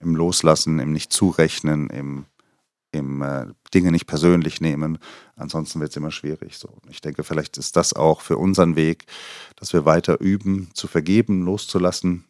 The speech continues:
und auch Dinge nicht persönlich zu nehmen. Also nicht dauernd dramatisch zu interpretieren, "Der ist jetzt gegen mich" oder "Das bedeutet das." Im Moment, wo man Dinge zu persönlich nimmt, da fängt sie an, quasi, äh, ein bisschen ins Gewissen zu, zu lasten und die Dinge schwer zu machen.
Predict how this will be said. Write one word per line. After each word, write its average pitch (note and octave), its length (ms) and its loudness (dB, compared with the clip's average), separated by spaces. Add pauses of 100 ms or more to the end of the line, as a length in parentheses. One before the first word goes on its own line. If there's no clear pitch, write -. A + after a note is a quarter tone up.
und E2 140 -4
auch D2+ 120 -2
Dinge D#2+ 220 0
nicht D#2+ 160 -2
persönlich D#2 460 -2
zu - 100 -4
nehmen. C2 320 -6
Also C#2 200 -4
nicht - 280 -4 (320)
dauernd E2 340 2
dramatisch D#2+ 520 2
zu - 100 0
interpretieren, - 600 -6
"Der - 100 -12
ist - 80 0
jetzt - 180 -4
gegen E2+ 340 0
mich" D#2 260 -6
oder D2+ 180 -10
"Das - 180 -8
bedeutet D#2 480 -8
das." - 320 -6 (480)
Im E2+ 100 -4
Moment, E2 360 0
wo D#2+ 60 0
man D#2 160 -2
Dinge E2 200 -4
zu - 140 -12
persönlich E2 500 -4
nimmt, E2+ 220 -6
da D2+ 100 -4
fängt D2+ 260 -8
sie C2 140 -6
an, D2 260 -8 (400)
quasi, C#2+ 440 -2 (640)
äh, - 60 -16
ein - 160 -10
bisschen C#2+ 260 -4
ins D2 220 -4
Gewissen D2 500 -6 (320)
zu, C#2 580 -6 (120)
zu - 380 -4
lasten D#2 480 0
und C#2 320 -4
die C#2+ 60 -8
Dinge C#2 220 -6
schwer C#2 260 -10
zu - 160 -10
machen. D2 340 -18